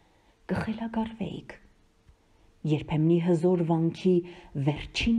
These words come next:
պատն էր, այն էլ պահել էին լվացք փռելու համար։ Մոմերը,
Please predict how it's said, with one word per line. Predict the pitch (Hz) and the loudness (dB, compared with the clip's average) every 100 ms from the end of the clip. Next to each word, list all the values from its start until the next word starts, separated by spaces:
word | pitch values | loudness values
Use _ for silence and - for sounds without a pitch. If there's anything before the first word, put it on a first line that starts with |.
| 226 | 0
պատն | - 151 - - - | -4 -6 -6 -10 -8
էր, | 143 - - _ _ _ _ - _ | -8 -12 -18 _ _ _ _ -20 _
այն | 214 220 214 | 2 4 4
էլ | 202 | 2
պահել | 202 180 180 175 | 2 0 0 0
էին | 165 165 160 156 - - _ | 0 0 0 -2 -10 -20 _
լվացք | 156 151 143 135 - - | 0 0 0 -6 -10 -8
փռելու | 160 147 151 147 | -6 -4 -4 -4
համար։ | 143 143 147 - - _ _ _ _ _ _ _ _ _ - | -4 -4 -6 -10 -14 _ _ _ _ _ _ _ _ _ 2
Մոմերը, | 170 170 160 156 156 151 147 | 6 6 6 4 2 0 -2